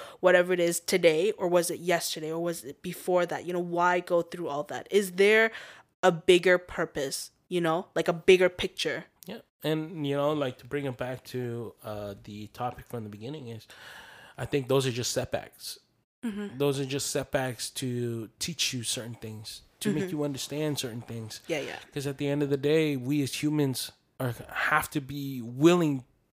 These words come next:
Speaker 2: to learn and open to the concept of always learning.
Speaker 1: Mm-hmm.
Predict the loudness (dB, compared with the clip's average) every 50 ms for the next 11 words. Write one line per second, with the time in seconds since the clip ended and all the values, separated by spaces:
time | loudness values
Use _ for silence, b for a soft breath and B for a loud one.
0 | _ _ _ _ _ -4 -2 0 2 4 4 4 4 4 2 -2 -6 -10 -20 -20
1 | -20 -20 b b b b b b b b b b b b b b _ _ _ -2
2 | -2 -2 -2 0 _ 6 6 6 6 4 0 0 0 -2 -2 -4 -2 -2 0 0
3 | 0 0 -2 -4 -4 -6 -8 -8 -8 -10 -8 _ 6 8 8 8 8 6 0 -2
4 | -2 -2 -2 0 -2 -2 -6 -10 -16 _ _ _ _ _ _ _ _ -12 -10 -10
5 | -8 -10 -10